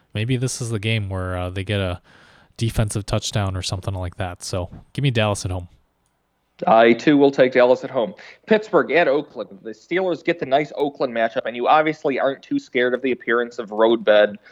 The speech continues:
Speaker 2: versus the Raiders. Fire 'em up in Antonio and Juju. The questions come here at running back. And Mike Tomlin says that James Conner's injury is not serious. I'm calling B S on that for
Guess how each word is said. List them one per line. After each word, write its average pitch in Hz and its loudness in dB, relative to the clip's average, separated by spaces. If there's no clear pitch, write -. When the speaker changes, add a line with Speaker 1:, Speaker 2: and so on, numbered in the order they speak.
Speaker 2:
versus 123 0
the 131 2
Raiders. 110 2
Fire 131 6
'em 127 2
up 117 0
in 120 -6
Antonio 120 -4
and 127 -2
Juju. 113 -2
The - 2
questions 175 4
come 151 2
here 135 2
at 117 -2
running 127 0
back. - -10
And 123 -12
Mike 160 0
Tomlin 175 -2
says 156 -2
that 139 -6
James 135 -10
Conner's 120 -4
injury 110 -4
is 101 -8
not 101 -2
serious. 110 0
I'm 214 0
calling 247 4
B 202 -4
S 143 0
on 123 -6
that 123 -2
for 123 -8